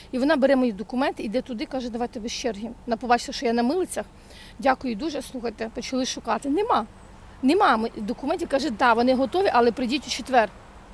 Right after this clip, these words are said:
Я кажу: «Слухайте, а в мене, е, подруга, вона теж так само подавала, як і я. Е, їй теж прийти у четвер?» Він каже: «Я не знаю». Вона має сьогодні підійти і спитати це.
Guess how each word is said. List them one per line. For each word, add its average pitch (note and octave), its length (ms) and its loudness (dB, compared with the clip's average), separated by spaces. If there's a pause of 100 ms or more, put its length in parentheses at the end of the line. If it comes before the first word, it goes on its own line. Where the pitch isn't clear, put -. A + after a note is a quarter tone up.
(380)
Я C#4 100 -2
кажу: D#4 140 -2
«Слухайте, C#4+ 360 2
а B3 40 2
в B3 40 2
мене, F#4 260 2 (800)
е, C4 160 0
подруга, C4 420 0
вона B3+ 180 2
теж D#4+ 240 0
так C4+ 140 -4
само B3+ 220 0
подавала, A#3+ 340 2
як - 180 0
і A#3 60 -2
я. A3 220 2 (460)
Е, A#3 60 4
їй A#3+ 280 2
теж F#4+ 220 0
прийти B3+ 260 -4
у A#3 40 0
четвер?» G#3+ 340 -4 (220)
Він A#3+ 120 -4
каже: A3+ 200 -6
«Я A3+ 160 -2
не A3 100 -4
знаю». C4 340 -6 (1500)
Вона B3+ 120 0
має B3 180 4
сьогодні A#3 340 0
підійти G#3 320 -4
і A#3 40 0
спитати D#4 420 -4
це. - 200 -8